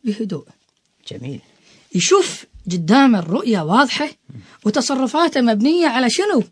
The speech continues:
Speaker 1: بهدوء. مو إنه قال لي فلان، ولا غير مفاهيمي فلان، ولا حرك لي فلان. شو اللي يحركني؟
Speaker 2: مم.
Speaker 1: شو اللي يخليني أفكر؟ شو اللي يخليني أطور أو أعمل أو أنجز؟ هي شنو؟ وضوح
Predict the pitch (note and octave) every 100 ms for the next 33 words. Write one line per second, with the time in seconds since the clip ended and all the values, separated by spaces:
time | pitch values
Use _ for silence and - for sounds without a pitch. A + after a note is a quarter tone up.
0 | _ A#2 G2+ B3 B3+ C4 F#4+ F#4+ A#3+ -
1 | - - D4 D4 G#4 G4 G4 E4+ C4+ C#4
2 | B3+ A#3 A3 D4 E4+ C#4+ A#3+ F#3+ F#3 C4
3 | A#3+ A#3+ A3+ G#3+ G3 F#3 F3+ _ G3 F#3+
4 | G#3 A#3 A3+ F#3 F3+ B3 F4 D#4+ D4 A#3+
5 | A#3 A3 G#3 G3+ A3 G3 F3 A#3+ E4+ D#4+
6 | C#4 - - - _ - D4 E4+ - D4+
7 | F4 B3+ F3 - _ - _ E3 B2 G#2
8 | - - _ - - G3 G#3+ A3 A#3+ A#3+
9 | F4 - F#3 D3+ _ _ _ _ _ -
10 | D#3 E3+ F3 F3+ F#3 F#3 E3+ F3 D4 D4
11 | A3 - - D#3+ D4+ C#4+ C4 E3+ - E3
12 | - E4+ B3+ G3 - - _ _ _ _
13 | G#3+ G#3+ - C4+ F#3+ F#3 A3+ C4+ -